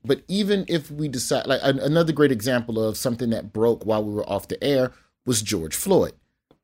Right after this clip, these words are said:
We weren't on the air when that happened. And then when we came back to air, it was not funny. The show was inherently not funny by intention for a couple of days. It was informative. It was inspiring. It was reassuring.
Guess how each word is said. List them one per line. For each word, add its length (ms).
We 100
weren't 220
on 120
the 120
air 160
when 180
that 180
happened. 340
And 280
then 420
when 320
we 100
came 240
back 280
to 200
air, 340
it 160
was 160
not 260
funny. 380
The 100
show 240
was 320
inherently 640
not 300
funny 480
by 180
intention 680
for 140
a 60
couple 320
of 80
days. 360
It 160
was 160
informative. 800
It 200
was 120
inspiring. 840
It 100
was 160
reassuring. 880